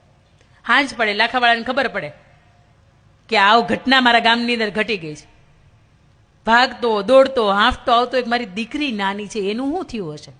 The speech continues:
આવે દીકરી થાંભલીને કોર ઉપર બેઠી હોય, "બાપુ તમે આવી ગયા?"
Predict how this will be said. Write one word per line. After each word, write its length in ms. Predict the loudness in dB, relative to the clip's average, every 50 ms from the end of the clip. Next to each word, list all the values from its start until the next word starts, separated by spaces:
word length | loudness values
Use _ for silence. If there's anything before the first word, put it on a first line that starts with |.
| _ _ _ _ _ _ _ _ -4
આવે 240 | -2 -2 0 -2 -4
દીકરી 300 | -6 -6 -10 -10 -10 -12
થાંભલીને 420 | -6 -4 -4 -4 -4 -4 -6 -6
કોર 200 | -4 -2 -2 -2
ઉપર 180 | -2 -4 -6 -6
બેઠી 260 | -4 -4 -4 -4 -6
હોય, 160 | -8 -8 -10 -12 -14 -20 -20 -20 -20 _ _ _ _ 0
"બાપુ 180 | 0 0 0 0
તમે 180 | -2 0 2
આવી 180 | 2 2 2 2
ગયા?" 140 | 0 -2